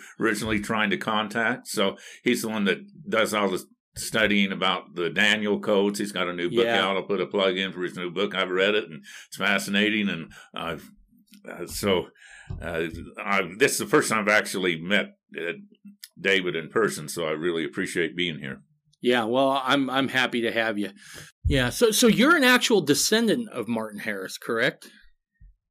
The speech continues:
Speaker 1: Yes. And it's quite very interesting how that works out. So, uh, now we, we look at Martin Harris, and first off, I'll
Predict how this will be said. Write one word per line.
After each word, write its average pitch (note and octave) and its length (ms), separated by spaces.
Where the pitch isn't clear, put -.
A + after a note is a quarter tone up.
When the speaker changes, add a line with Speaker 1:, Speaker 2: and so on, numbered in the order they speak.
Speaker 1:
Yes. A#2 540
And G2+ 180
it's G#2 200
quite B2+ 320
very A2+ 360
interesting F#2+ 500
how G2 340
that G2 360
works G2 320
out. F#2+ 380
So, F2+ 320
uh, F#2+ 300
now A#2 400
we, C3 200
we C#3 80
look F3 220
at C#3 140
Martin C3+ 320
Harris, A2 520
and G2+ 280
first - 220
off, C3+ 200
I'll A#2+ 360